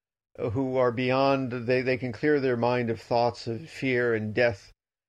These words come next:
I have some reservations. You know, the, the, the, there's the part of this about not doing harm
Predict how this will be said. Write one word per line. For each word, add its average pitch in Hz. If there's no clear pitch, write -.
I 262
have 285
some 254
reservations. 220
You 143
know, 170
the, 160
the, 135
the, 139
there's 151
the 151
part 180
of 165
this 139
about 123
not 135
doing 135
harm 113